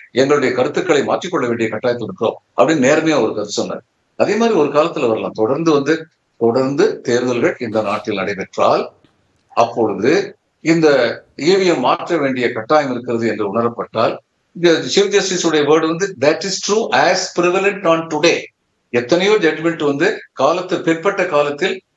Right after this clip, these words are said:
தீர்ப்புகள் மாறி இருக்கின்றன, மாறிவிட்ட சூழ்நிலையின் காரணமாக. அப்படிப்பட்ட ஒரு காலத்துக்கு நம்ம போலாம்.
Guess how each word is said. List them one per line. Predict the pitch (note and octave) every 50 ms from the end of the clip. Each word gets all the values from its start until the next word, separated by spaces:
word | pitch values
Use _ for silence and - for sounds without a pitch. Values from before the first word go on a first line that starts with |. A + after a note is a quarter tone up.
| _
தீர்ப்புகள் | - G3 G#3 G3+ G3+ F3+ D#3+ D#3+ C#3+
மாறி | B2 B2 C#3+ D#3+ E3
இருக்கின்றன, | D3+ C#3+ C3 B2 C3+ A#2+ A#2 A#2 A#2+ D#3 F3+
மாறிவிட்ட | F3 A#2+ A#2+ C#3 D#3+ E3+ E3+ D#3+ D3+ D3+ - C3+
சூழ்நிலையின் | B2+ - C#3+ C#3 C3+ C3+ B2+ B2 A2+
காரணமாக. | G#2 A2+ A2 G#2+ G#2+ G#2+ G2 F#2 F2+ - - - _ - - -
அப்படிப்பட்ட | - G#2 - - E3 F3+ F3+ F3+ F3+ F#3+
ஒரு | F3 E3 D#3+
காலத்துக்கு | E3 D#3+ F3 F#3 F#3 F#3+ F3
நம்ம | D3 B2 A2+ -
போலாம். | A2+ A2 G#2+ - -